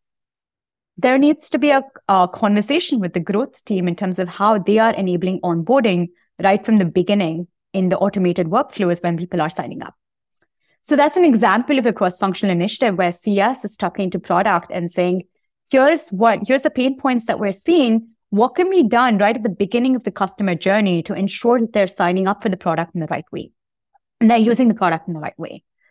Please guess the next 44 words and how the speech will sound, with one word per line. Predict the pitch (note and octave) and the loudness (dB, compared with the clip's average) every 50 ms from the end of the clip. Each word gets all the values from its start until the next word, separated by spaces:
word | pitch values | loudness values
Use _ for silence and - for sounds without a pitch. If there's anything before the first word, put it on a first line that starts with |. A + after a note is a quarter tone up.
| _ _ _ _ | _ _ _ _
Right? | G#3 A#3 A#3+ - | -2 -2 -2 -2
So | - A3+ | -2 0
that's | A#3 A#3+ A#3+ - | 0 0 2 2
an | C#4 C4 | 2 2
example | B3 G3 F3+ G#3 F3+ F#3+ G3+ - - G#3+ G3+ F3+ | 2 2 2 0 0 0 -2 -2 -4 -2 0 0
of, | F3 F3 - - - - | -2 -2 -4 -6 -2 0
uh, | F3+ F3+ F3 - | 2 2 2 0
a | - F3+ | -2 -4
cross-functional | - - F#3+ F3+ - - F#3+ F3+ - - G3 F#3 | -2 -2 -4 -4 -2 -2 -4 -4 -2 -2 -2 0
initiative | F3 E3+ E3+ - F3+ - B3 C#4+ B3+ | 0 -2 -4 -6 -4 -2 -2 0 2
that | - A#3+ - B3 | 0 0 0 0
you | B3 B3+ C4+ | 0 2 2
would | C#4 C#4 - | 0 -2 -2
see | - - C4+ | -4 -2 0
in | C#4+ C4+ | 0 0
a | C4 | 0
P | A#3 A#3 - A3+ G#3 | -2 -2 -2 0 2
L | G3 G3 F#3 | 2 0 0
G | F#3 G#3 G3 | 0 -2 -2
company | - G#3 F#3+ F3 - F#3+ F#3 F#3+ G3 G3 F#3+ _ _ _ _ _ | -2 -2 -2 -2 -2 -2 -2 -2 -2 -4 -6 _ _ _ _ _
only, | G#3 A#3 A#3 F#3+ D#3+ C#3+ - - - _ _ _ _ F#3 | 2 2 4 4 2 -2 -6 -12 -20 _ _ _ _ -4
because | A3+ A3 - A#3+ G#3+ | -2 0 0 0 2
in | B3 A#3 A#3 | 2 2 4
most | C4 D4 C#4+ - | 4 2 2 2
other | A#3+ A3 A3 B3+ B3 - - | 0 2 2 2 0 0 0
<clears throat> | - | 0
non-P | D#4 E4 C4 G#3+ F#3+ F3+ G3+ A#3 C#4+ D4 - C#4+ C4 | 2 4 4 4 2 4 2 2 2 2 2 2 2
L | A3 G3 | 2 2
G | F#3 G3 | 0 -2
companies, | - G#3+ F#3+ F3 G3+ F#3+ F#3 F#3+ F#3 | -2 -2 -2 -2 -4 -4 -4 -4 -6
it's | G3 F3+ - - | -8 -10 -8 -4
directly | F#3+ F#3 F#3 F#3+ F#3+ - A3 | -2 0 0 0 0 0 0
you're | G3+ F#3 F3 | 0 0 0
going | D#3 F3+ F3 E3+ | -2 -2 -4 -4
through | E3+ - D#3+ | -4 -8 -10
sales, | D#3+ - E4 E4+ E4 D#4 D4 D4+ C4 A3 | -4 0 2 2 4 4 4 4 2 0
that's | - F3 F3 - - | -2 -4 -4 -2 -2
your | F#3 F3 | -4 -2
first | F3+ - F3+ F3 F3+ - | 0 -2 -2 -2 -2 -2
touch | C4+ C#4 - - - | -2 -2 -2 -4 -4
point, | - C#4+ C#4+ C4+ C4+ C4 C4 - - _ _ _ _ _ _ _ _ - | 0 2 2 4 4 2 0 -2 -6 _ _ _ _ _ _ _ _ -4
and, | G3 F#3+ F#3 F#3 F#3 F#3 F3 - - | -2 -2 0 -2 -2 -4 -4 -4 -2
uh, | - F#3+ F3 | 0 0 2
you're, | F3+ F3+ F#3+ F#3 F3+ | 2 2 2 2 2